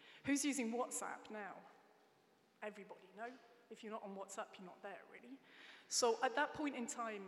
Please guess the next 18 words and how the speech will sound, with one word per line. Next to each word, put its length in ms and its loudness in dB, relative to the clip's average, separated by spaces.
that 200 -2
company 540 -8
was 200 -8
not 240 -2
making 360 -6
a 40 -12
profit, 540 -12
was 140 -16
doing, 300 -10
was 160 -16
not 240 -4
doing 220 -4
well 260 -6
at 220 -10
all, 380 -10
and 160 -8
everybody 400 -4
thought 560 -8